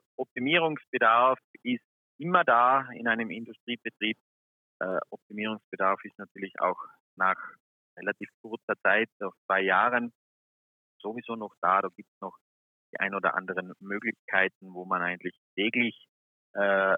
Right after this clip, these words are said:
lernt und, und, und auch noch, äh, den Output optimieren kann. Ähm, aber es sind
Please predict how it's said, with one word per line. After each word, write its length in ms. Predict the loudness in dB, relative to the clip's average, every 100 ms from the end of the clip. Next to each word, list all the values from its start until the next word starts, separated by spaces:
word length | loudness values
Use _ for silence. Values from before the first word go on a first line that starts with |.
| 2
lernt 500 | 4 4 4 -2 -6
und, 180 | -16 -16
und, 240 | -16 -16 -20 _
und 300 | -20 -20 -4
auch 200 | -4 -4
noch, 300 | -10 -12 -12 -4
äh, 280 | -2 0 -4 _ _ _ _ _ _
den 180 | -14 -14 -16 -4
Output 420 | -4 -4 _ -20 -18
optimieren 720 | -18 _ -14 -8 -4 -2 -4 -10 _ _ 2
kann. 420 | 4 4 0 -6 _ _ _ _ -2
Ähm, 460 | 0 0 -4 -12 _ 0
aber 380 | 2 4 4 2 _ _ _ -20
es 100 | -20 _ _ _ _
sind 200 | -8 -8